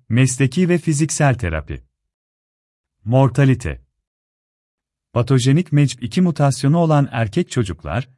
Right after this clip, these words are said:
Klinefelter sendromunda olduğu gibi fazladan bir X kromozomları yoksa ya da somatik mozaiklikleri yoksa, genellikle ciddi ensefalopati nedeniyle iki yaşına kadar yaşayamazlar. Kadınlar kırk yaşın üstüne kadar yaşayabilirler.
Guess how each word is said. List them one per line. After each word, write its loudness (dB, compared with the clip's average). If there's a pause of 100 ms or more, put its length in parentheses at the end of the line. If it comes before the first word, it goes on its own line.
Klinefelter 2
sendromunda 2
olduğu 2
gibi -2
fazladan 0
bir 0
X -4
kromozomları 2
yoksa -2
ya 2
da 0
somatik -2
mozaiklikleri 0
yoksa, -6 (120)
genellikle 0
ciddi -2
ensefalopati -2
nedeniyle 2
iki -6
yaşına -2
kadar 0
yaşayamazlar. -4 (1160)
Kadınlar 2
kırk -2
yaşın -2
üstüne -2
kadar 0
yaşayabilirler. -4